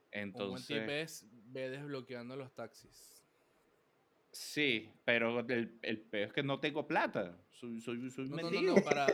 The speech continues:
Speaker 1: para,
Speaker 2: <laughs>
Speaker 1: claro,
Speaker 2: O sea,
Speaker 1: cuando, <laughs> to-,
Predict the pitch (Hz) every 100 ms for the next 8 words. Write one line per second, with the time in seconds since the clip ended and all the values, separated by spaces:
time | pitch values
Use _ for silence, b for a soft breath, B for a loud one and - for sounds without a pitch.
0 | - 208 - - 196 196 202 143 190 -
1 | 147 139 - 151 208 214 165 135 113 -
2 | - - 151 170 160 214 - 233 220 -
3 | 196 233